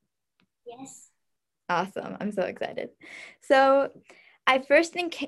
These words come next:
Speaker 2: I first came in contact with you and kind of met you through your brother, C J. Uh, we're both part of Giving Tuesday Leadership, and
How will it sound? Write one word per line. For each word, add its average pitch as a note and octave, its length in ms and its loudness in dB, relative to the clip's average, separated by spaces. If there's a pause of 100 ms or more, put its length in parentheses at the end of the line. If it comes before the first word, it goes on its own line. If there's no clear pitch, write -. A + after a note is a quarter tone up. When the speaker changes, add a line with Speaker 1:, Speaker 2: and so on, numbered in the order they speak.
Speaker 2:
I G#3+ 140 6
first D4+ 280 0
came D#4+ 140 -2
in B3+ 120 2
contact F#3 520 -2
with F#3+ 160 -6
you F#3+ 180 4
and F#3+ 100 0
kind G#3 320 -4
of G3+ 120 -4
met G3 320 -2
you G3 240 2
through G3 240 0
your F#3+ 160 0
brother, F#3 300 2
C G3 280 -6
J. E3+ 460 0 (280)
Uh, A#3 140 4
we're A#3+ 140 10
both B3+ 260 4
part C4 140 2
of A#3 100 4
Giving A3 240 0
Tuesday A3 380 2
Leadership, F#3 720 0
and G3 500 -4